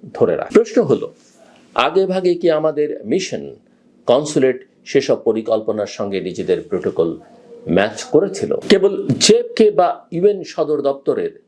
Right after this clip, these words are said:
আশপাশেই নয়, ইউএনজিএ সপ্তাহে সিটি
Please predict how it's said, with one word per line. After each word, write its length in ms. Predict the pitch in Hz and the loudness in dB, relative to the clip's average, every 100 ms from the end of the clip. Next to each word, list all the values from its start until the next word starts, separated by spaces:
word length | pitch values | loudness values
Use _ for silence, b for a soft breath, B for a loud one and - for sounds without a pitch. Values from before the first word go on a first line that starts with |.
| _ _ _ _ _ _ _ - | _ _ _ _ _ _ _ -2
আশপাশেই 580 | 151 - - 131 104 87 | -2 0 -2 -2 -2 -2
নয়, 280 | 85 120 | 0 0
ইউএনজিএ 760 | 180 - 151 151 151 143 135 131 | -2 0 2 2 0 -2 -2 -2
সপ্তাহে 720 | 127 - - - 135 110 - - b b b b b | -2 -4 -4 -6 -6 -4 -8 -12 b b b b b
সিটি 640 | - - - 190 190 180 | -16 -4 0 2 0 -2